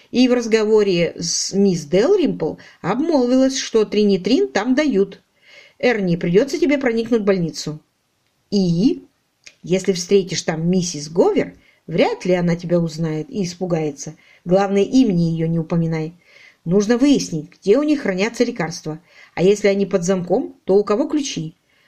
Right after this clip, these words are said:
Алек подождал, пока констебль достанет блокнот. «Еще заглянуть бы нам к ним в записи. Не выдавали ли кому-нибудь недавно больше тринитрина, чем обычно?»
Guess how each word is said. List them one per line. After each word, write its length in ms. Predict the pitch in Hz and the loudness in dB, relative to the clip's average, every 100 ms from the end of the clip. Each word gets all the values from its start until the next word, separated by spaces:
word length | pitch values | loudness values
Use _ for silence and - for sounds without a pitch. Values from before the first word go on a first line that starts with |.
| _ _ | _ _
Алек 300 | 196 262 302 | -2 -2 0
подождал, 460 | 285 285 240 226 | 2 2 2 0
пока 220 | 196 190 190 | 0 -2 -2
констебль 500 | 185 175 190 180 165 | -2 -2 -2 0 -2
достанет 500 | 165 165 214 233 180 | -4 -4 -2 -2 0
блокнот. 480 | 180 175 143 143 _ - - - | -2 -2 -8 -10 _ -20 -20 -16
«Еще 420 | - 196 - 285 349 | -2 0 2 2 2
заглянуть 500 | 277 220 220 302 277 | 2 2 2 2 2
бы 160 | 269 | 2
нам 440 | 277 277 277 240 - _ _ _ _ _ | 4 4 2 -2 -8 _ _ _ _ _
к 80 | - | 0
ним 220 | 240 277 | 4 4
в 20 | |
записи. 800 | 220 185 220 - 160 - 123 - _ _ _ _ - | 2 0 0 -2 -8 -8 -8 -10 _ _ _ _ -2
Не 160 | 220 | 2
выдавали 480 | 262 277 339 403 370 | 2 2 2 4 4
ли 280 | 294 285 269 | 4 2 0
кому-нибудь 600 | 285 277 302 269 254 262 | 0 2 4 4 4 2
недавно 420 | 262 254 240 220 | 2 2 0 -2
больше 540 | 202 208 247 180 - | -2 2 2 2 0
тринитрина, 840 | 175 190 202 190 175 202 359 294 156 | -2 0 0 0 -2 -2 0 0 0
чем 240 | - 208 | -2 -2
обычно?» 520 | 202 160 - - 127 | -2 -6 -10 -12 -14